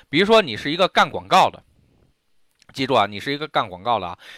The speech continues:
你本身就希望的是你的东西要广而告之，广而告之用的是什么？就是用的是太阳的发散的能力，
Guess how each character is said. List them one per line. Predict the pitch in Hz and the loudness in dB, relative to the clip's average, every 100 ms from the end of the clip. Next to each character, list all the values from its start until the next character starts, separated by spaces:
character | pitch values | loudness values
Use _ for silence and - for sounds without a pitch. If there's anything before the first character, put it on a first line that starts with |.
| - | -12
你 | - 269 | 0 0
本 | - 180 120 104 | 2 2 2 0
身 | - 262 | -2 0
就 | 269 170 | 0 -2
希 | - 214 | -2 0
望 | 208 170 | 2 2
的 | 123 | -2
是 | - | -4
你 | 117 104 | -8 -6
的 | 107 | -8
东 | - 175 185 | -4 -6 -6
西 | 170 139 | -6 0
要 | 147 | 2
广 | 123 - 107 95 | 2 2 0 2
而 | 135 | 0
告 | 185 185 110 | 4 4 2
之， | 107 98 | -6 -8
广 | - 147 | 0 2
而 | 202 | 6
告 | 226 175 | 6 4
之 | 175 | 0
用 | 175 156 | -6 -6
的 | 131 | -6
是 | 139 | -4
什 | 110 95 | -8 -8
么？ | 87 | -12
就 | - 117 | -10 -10
是 | 123 | -10
用 | 123 110 | -10 -8
的 | 98 | -10
是 | 120 | -8
太 | - - 147 | -10 -2 0
阳 | 107 110 | 0 -4
的 | 117 | -8
发 | - 170 | -2 -2
散 | 170 196 | 0 -4
的 | 117 | -6
能 | 87 90 | -14 -18
力， | 98 | -20